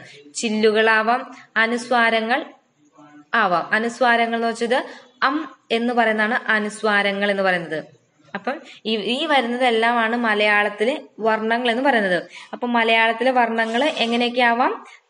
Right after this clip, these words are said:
ചന്ദ്രക്കലയിട്ട വ്യഞ്ജനങ്ങൾ, സ്വരങ്ങൾ, ചില്ലുകൾ, അനുസ്വാരങ്ങൾ, ഇതെല്ലാം എന്താണ്? മലയാളത്തിലെ വർണ്ണങ്ങളാണ്.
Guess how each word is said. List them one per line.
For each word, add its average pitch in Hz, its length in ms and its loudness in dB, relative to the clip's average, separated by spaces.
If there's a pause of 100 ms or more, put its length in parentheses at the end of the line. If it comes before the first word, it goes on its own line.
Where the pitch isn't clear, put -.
ചന്ദ്രക്കലയിട്ട 233 1000 0
വ്യഞ്ജനങ്ങൾ, 202 920 0 (340)
സ്വരങ്ങൾ, 202 920 0 (500)
ചില്ലുകൾ, 226 760 0 (360)
അനുസ്വാരങ്ങൾ, 202 1120 0 (120)
ഇതെല്ലാം 226 480 0
എന്താണ്? 220 460 -2
മലയാളത്തിലെ 202 920 0 (340)
വർണ്ണങ്ങളാണ്. 190 800 0